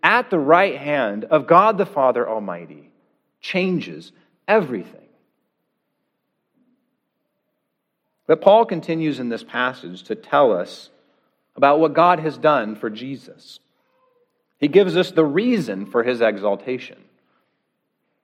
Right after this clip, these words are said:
He tells us the reason why Jesus was exalted. I'll start in verse eight. "And being found in human form, he humbled himself by becoming obedient to the point of death,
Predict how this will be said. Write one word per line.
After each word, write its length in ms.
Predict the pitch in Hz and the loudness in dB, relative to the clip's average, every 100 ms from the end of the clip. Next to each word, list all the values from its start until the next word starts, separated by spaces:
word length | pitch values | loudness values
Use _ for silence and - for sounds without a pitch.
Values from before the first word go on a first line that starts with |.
| _ _ | _ _
He 100 | 151 | -2
tells 320 | 151 175 180 | 4 4 6
us 180 | 175 165 | 2 0
the 140 | 170 156 | 0 0
reason 680 | 143 226 254 147 117 131 | 2 0 0 0 -2 0
why 380 | 123 127 123 156 | 4 4 4 0
Jesus 480 | 127 104 107 117 - | -4 -6 -8 -10 -4
was 240 | 107 113 | -4 -4
exalted. 720 | - 135 147 170 180 - - - _ _ _ _ _ _ _ _ _ | -10 -8 0 2 2 -2 -16 -18 _ _ _ _ _ _ _ _ _
I'll 140 | - 120 | -4 -2
start 280 | - 165 | 2 4
in 100 | 165 | 2
verse 260 | 135 139 - | 0 -2 -2
eight. 280 | 156 131 95 | -2 -2 -2
"And 100 | 113 | -4
being 160 | 139 143 | -4 -2
found 380 | 139 143 190 | 0 2 0
in 80 | 190 | -2
human 280 | 185 170 165 | -4 -4 -6
form, 300 | - 101 113 | -6 -6 -6
he 200 | 120 139 | -8 -10
humbled 420 | - 180 196 185 | -2 2 4 2
himself 500 | 185 - 131 117 - | -2 0 2 2 2
by 120 | 117 | 0
becoming 440 | 120 127 165 175 185 | 0 -2 0 0 0
obedient 520 | 175 120 107 107 117 | -2 -2 -6 -6 -10
to 80 | 110 | -12
the 60 | |
point 460 | 101 - 156 104 104 | -10 -4 -2 -2 -6
of 160 | 101 - | -10 0
death, 340 | 143 107 | 0 2